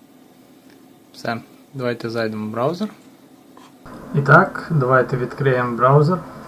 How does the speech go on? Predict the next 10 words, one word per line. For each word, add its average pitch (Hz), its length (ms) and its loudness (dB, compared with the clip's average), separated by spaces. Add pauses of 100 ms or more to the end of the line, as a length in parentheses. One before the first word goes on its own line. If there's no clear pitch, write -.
Я 131 120 4
відкрию 123 540 0
Google 120 440 -2
Chrome. 135 240 2 (2500)
Зараз 117 280 -10
він 117 180 -12
відкриється. 147 760 -2 (4000)
Тепер 139 380 2 (920)
тут 139 220 4
прописуємо 127 800 -2